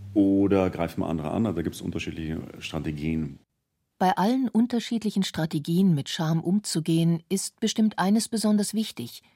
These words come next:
Speaker 2: die Konfrontation mit Ansprüchen von außen auch einmal aushalten zu können.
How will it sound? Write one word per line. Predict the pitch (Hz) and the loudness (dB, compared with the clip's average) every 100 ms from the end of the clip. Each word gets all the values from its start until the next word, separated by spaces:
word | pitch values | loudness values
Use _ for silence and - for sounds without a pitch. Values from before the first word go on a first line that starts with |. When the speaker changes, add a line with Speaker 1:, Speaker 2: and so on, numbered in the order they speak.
| _ _ _ _ - | _ _ _ _ -6
Speaker 2:
die | |
Konfrontation | 165 170 - 165 156 - 170 190 233 196 | 0 2 2 0 0 -4 2 4 4 4
mit | 165 - | 2 -2
Ansprüchen | 156 202 - 196 196 180 | -2 -2 -4 -4 0 0
von | 160 143 | 0 -4
außen | 127 190 214 220 - | -4 -2 0 0 -2
auch | 220 | -4
einmal | - 233 240 | 0 0 0
aushalten | 247 - 165 - 127 | -4 -2 -4 -4 -6
zu | - | -8
können. | - 85 76 | -10 -14 -14